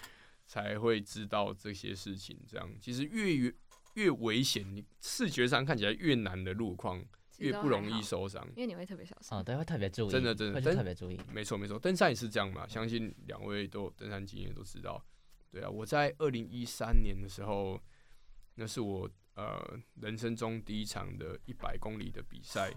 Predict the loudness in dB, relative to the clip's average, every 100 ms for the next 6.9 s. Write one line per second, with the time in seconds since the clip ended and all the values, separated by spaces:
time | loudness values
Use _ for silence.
0 | -10 -6 -2 -2 -2 -8 -20 -20 -20 -20
1 | -20 -20 -20 _ _ -2 4 6 6 4
2 | 2 0 -8 -6 -10 -12 -4 0 2 2
3 | 0 -2 -2 -4 -6 -12 _ -20 _ _
4 | -20 -6 -4 -2 -4 -6 -6 -6 -8 -6
5 | -6 -10 -14 -2 0 4 4 4 0 6
6 | 6 6 2 0 0 0 0 0 -2